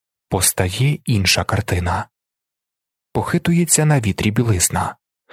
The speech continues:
Самотня губна гармоніка у вечірній час. Нічний похід. Трупи негрів у вицвілих блакитних шинелях. Губи убитих потріскані,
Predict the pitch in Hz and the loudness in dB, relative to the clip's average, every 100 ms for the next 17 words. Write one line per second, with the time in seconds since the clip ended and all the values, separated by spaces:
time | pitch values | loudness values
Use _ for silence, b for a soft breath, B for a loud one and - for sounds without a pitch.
0 | B B - 98 95 143 156 160 135 123 | B B 0 2 2 0 0 0 2 0
1 | 113 151 165 165 113 104 104 117 - 113 | 2 2 2 2 2 2 2 0 0 0
2 | 104 - 98 104 117 - 92 - - - | 2 2 2 0 0 0 0 -2 -4 -8
3 | _ _ _ _ _ _ 117 101 - 85 | _ _ _ _ _ _ -2 0 0 -2
4 | 85 104 90 - 82 - - _ _ _ | -2 -4 -4 -4 -6 -8 -20 _ _ _
5 | _ _ _ _ _ _ _ _ _ _ | _ _ _ _ _ _ _ _ _ _
6 | _ _ - - 156 190 165 120 92 90 | _ _ -2 0 2 4 4 4 4 2
7 | 87 - - - 104 95 123 - - 139 | -2 -4 -20 -6 -2 0 0 0 0 0
8 | 143 139 120 98 90 - 92 - 113 98 | 0 0 -2 0 -2 -2 -2 0 2 2
9 | 87 82 - - _ _ _ _ _ _ | 0 -2 -4 -8 _ _ _ _ _ _
10 | _ 120 98 101 95 92 92 104 117 131 | _ -2 0 0 2 0 0 0 0 -2
11 | - 139 117 92 - 95 90 92 | -2 -2 0 0 0 -2 -4 -8